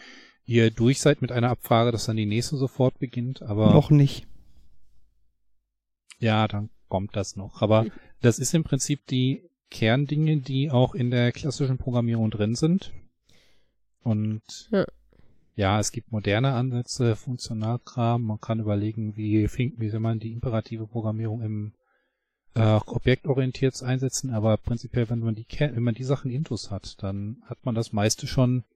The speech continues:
Speaker 1: ist man, ist man
Speaker 3: Hm.
Speaker 1: auf das meiste gut vorbereitet.
Speaker 2: Ja.
Speaker 3: Also Appell an die lieben Nicht-Nerds oder auch, äh, Eltern von Kindern, die des Lesens und Schreibens einigermaßen fähig sind und Denkens im Idealfall auch. Ähm,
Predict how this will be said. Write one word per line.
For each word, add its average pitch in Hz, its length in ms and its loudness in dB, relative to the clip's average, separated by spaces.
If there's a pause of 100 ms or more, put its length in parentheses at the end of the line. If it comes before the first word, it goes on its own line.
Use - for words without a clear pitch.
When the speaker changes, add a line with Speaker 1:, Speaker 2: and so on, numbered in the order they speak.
(240)
Speaker 1:
ist - 300 -6
man, 135 200 0
ist - 120 -6
man 147 60 2
Speaker 3:
Hm. 123 60 2
Speaker 1:
auf - 40 -4
das 113 160 -4
meiste 113 280 2
gut 123 140 -6
vorbereitet. 101 640 0
Speaker 2:
Ja. 165 140 4 (240)
Speaker 3:
Also 214 220 6
Appell 240 360 6
an 247 140 6
die 226 80 6
lieben 214 320 2
Nicht-Nerds 185 920 4
oder 202 460 4
auch, - 320 0
äh, 185 340 4
Eltern 202 640 4
von 190 380 0
Kindern, 202 340 2
die 196 140 2
des 190 180 -2
Lesens 196 360 2
und 196 180 -4
Schreibens 190 440 2
einigermaßen 202 600 0
fähig 220 280 4
sind 233 220 0 (400)
und 185 240 -4
Denkens 190 480 4
im 185 140 -2
Idealfall 180 480 6
auch. 202 240 4 (440)
Ähm, 202 580 4